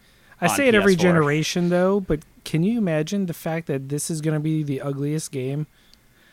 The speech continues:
Speaker 1: by
Speaker 2: They
Speaker 1: the end of this generation? Like, we're gonna look back and be like, "Wow, we thought this was the pinnacle?"
Speaker 2: So, funny thing is, I actually, I was talking to him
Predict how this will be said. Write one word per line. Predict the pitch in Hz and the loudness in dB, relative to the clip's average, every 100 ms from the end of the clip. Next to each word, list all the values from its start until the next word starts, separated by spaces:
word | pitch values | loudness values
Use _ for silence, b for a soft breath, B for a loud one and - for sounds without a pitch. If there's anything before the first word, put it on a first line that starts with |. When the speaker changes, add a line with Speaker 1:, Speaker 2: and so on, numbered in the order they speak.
| b b b b b | b b b b b
Speaker 1:
by | 143 123 147 | -4 2 2
Speaker 2:
They | 143 | 2
Speaker 1:
the | 147 | 0
end | 147 | 0
of | 156 | 2
this | 156 - | 0 0
generation? | 165 151 139 147 - 165 | 0 0 0 -2 -2 0
Like, | 151 147 | 0 0
we're | 170 | 0
gonna | 165 | 2
look | 160 156 | 2 0
back | 156 160 | 0 0
and | 165 | 0
be | 156 | 0
like, | 147 139 | 0 0
"Wow, | 143 156 135 | 2 2 2
we | 131 | 0
thought | 151 190 160 | -2 -2 -2
this | 139 147 | -4 -4
was | - 156 | -6 -8
the | 135 | -6
pinnacle?" | - 151 151 208 - B B B B B B | -4 -4 -2 -4 -6 B B B B B B
Speaker 2:
So, | - 202 185 - _ | 0 2 2 -4 _
funny | - 190 202 | -4 -4 -2
thing | 196 175 | -4 -2
is, | 160 127 | -2 0
I | 143 | 0
actually, | 151 156 147 | 0 0 -2
I | |
was | 135 | -2
talking | - 151 160 | 0 0 0
to | |
him | 147 131 117 | -4 -4 -4